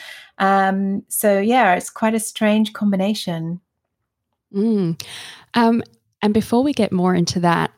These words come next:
Speaker 2: uh, one, a couple of questions I ask all the guests that come on to Casa de Cambio is firstly, what are you currently reading, watching or listening to?
Speaker 1: Oh, um, reading. I'm actually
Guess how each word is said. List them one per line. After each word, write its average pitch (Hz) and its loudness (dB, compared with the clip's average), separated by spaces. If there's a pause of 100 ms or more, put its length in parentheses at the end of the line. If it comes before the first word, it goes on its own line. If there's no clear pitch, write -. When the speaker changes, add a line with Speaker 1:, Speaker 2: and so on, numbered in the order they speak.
Speaker 2:
uh, 180 0
one, 202 2
a 196 -2
couple 240 -4
of 220 -6
questions 175 0
I 165 2
ask 165 0
all 240 2
the 226 0
guests - -6
that - -6
come - -6
on 170 0
to - -12
Casa - -6
de 160 -4
Cambio 165 0
is - -2
firstly, 175 2
what 180 2
are 214 2
you 233 2
currently 170 -2
reading, 175 4
watching 156 0
or 165 2
listening 202 2
to? - -4 (580)
Speaker 1:
Oh, 220 0 (140)
um, 320 0 (1500)
reading. 220 0 (300)
I'm 277 2
actually 466 -2